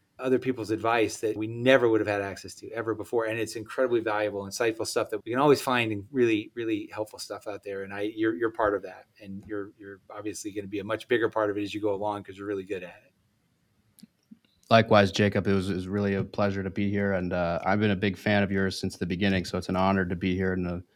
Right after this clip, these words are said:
Speaker 2: long line of really interesting and, and talented and successful guests. So thank you for having us.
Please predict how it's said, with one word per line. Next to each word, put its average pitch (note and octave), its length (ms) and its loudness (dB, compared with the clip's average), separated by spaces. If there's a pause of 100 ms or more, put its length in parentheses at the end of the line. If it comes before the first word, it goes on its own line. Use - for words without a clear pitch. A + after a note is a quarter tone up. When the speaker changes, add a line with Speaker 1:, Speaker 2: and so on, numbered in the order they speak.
(360)
Speaker 2:
long G2+ 340 4
line G2 320 4
of F#2 140 2
really G2 300 2
interesting F#2 520 0
and, F2+ 220 -2 (100)
and F2+ 180 -4
talented F#2 500 0
and F2+ 120 -4
successful F2+ 760 -2
guests. F2+ 500 -2
So E2+ 200 0 (380)
thank G2 160 0
you G2 60 -2
for F2 100 -2
having F2 220 0
us. - 200 -12